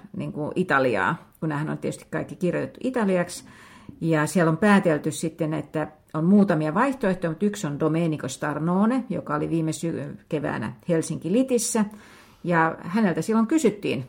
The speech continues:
siis me kysyimme, että tota, et, ei kysytty ihan suoraan, mutta hän vastasi niin kuin puolessa välissä lausetta jo, että minä en ole Elena Ferrante. Ja ehkä hän ei olekaan. Ehkä se on hänen vaimonsa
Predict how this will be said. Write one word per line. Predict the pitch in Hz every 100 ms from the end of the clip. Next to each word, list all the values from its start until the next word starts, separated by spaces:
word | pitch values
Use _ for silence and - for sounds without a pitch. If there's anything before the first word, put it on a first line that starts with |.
| _
siis | - 151 196
me | 196 - -
kysyimme, | 202 170 139 147 - - - -
että | 156 156 156
tota, | 156 156 - 151 151 - - - - 165 165 -
et, | 170 - - - - - - - _ - _ _ _ -
ei | 190
kysytty | 196 208 208 208
ihan | 214 196
suoraan, | 269 214 160 147
mutta | 156 175
hän | 180 185
vastasi | 254 - 156 151 160 - - -
niin | 165 160
kuin | 160 156
puolessa | - 196 175 175 160
välissä | 156 160
lausetta | 180 175 160 - 160
jo, | 156
että | 170
minä | 208 233 151
en | 156 156
ole | 156 160
Elena | 160 156
Ferrante. | 151 165 156 143 180 - 196 - - - - - -
Ja | 220
ehkä | 302 - 214
hän | 285 294
ei | 269 311
olekaan. | 196 - - - -
Ehkä | 208 202 175
se | 226 247
on | 233
hänen | 240 226 220
vaimonsa | 262 220 170 160 165 165